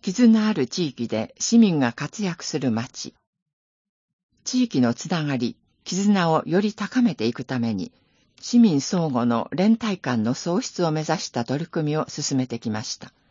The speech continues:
今後も市民みんなの祭りを活性化し、全市的な機運を高めつつ、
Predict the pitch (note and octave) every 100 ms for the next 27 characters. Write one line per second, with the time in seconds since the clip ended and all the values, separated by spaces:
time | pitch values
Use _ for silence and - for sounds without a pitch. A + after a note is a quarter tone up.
0 | _ _ _ _ _ _ _ _ _ _
1 | _ _ _ _ _ _ - F#3 E3 D3+
2 | C#3 C3+ - _ _ - - G#3 E3 D#3
3 | F3 G#3+ A3+ F3 B2+ - F3 D#3+ C#3+ -
4 | C#3+ - E3 - A#2+ - - - _ _
5 | _ _ _ - F#3 A#3 - G#3 G3+ F#3
6 | F3+ A3 G3+ B2+ A#2 A#2+ D#3+ - F#3 F3
7 | - - - G#2